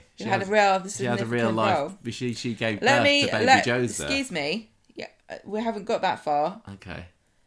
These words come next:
Speaker 2: So, who do you think Max was?
Speaker 1: He was the innkeeper.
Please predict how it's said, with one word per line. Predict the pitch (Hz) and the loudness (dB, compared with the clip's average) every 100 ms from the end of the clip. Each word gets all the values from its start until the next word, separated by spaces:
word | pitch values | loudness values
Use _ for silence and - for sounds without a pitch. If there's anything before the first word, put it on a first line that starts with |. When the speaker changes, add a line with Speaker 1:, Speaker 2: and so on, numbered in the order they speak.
| _ | _
Speaker 2:
So, | - 220 202 202 196 - | -10 2 4 4 2 -4
who | 254 262 | -4 -4
do | 254 | -4
you | 254 | -6
think | 254 233 220 - - - _ _ | 0 0 0 -6 -20 -20 _ _
Max | 202 208 - - - | -4 -4 -4 -10 -10
was? | 202 117 - - _ _ _ _ _ _ _ _ _ | -6 -6 -10 -18 _ _ _ _ _ _ _ _ _
Speaker 1:
He | - 175 | -6 -4
was | 151 104 | -4 -6
the | 92 | -6
innkeeper. | 82 82 87 71 73 60 65 | -6 -10 -10 -10 -10 -12 -14